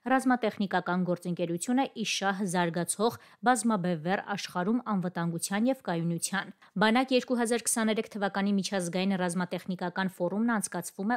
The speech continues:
օգոստոսի տասնչորսից քսանը Պատրիոտ Կոնգրես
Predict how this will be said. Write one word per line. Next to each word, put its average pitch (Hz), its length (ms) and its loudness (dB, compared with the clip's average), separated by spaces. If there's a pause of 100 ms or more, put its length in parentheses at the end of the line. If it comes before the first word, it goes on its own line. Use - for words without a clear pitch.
(120)
օգոստոսի 180 540 -6
տասնչորսից 180 720 -6
քսանը 185 420 0 (380)
Պատրիոտ 247 560 2
Կոնգրես 196 420 4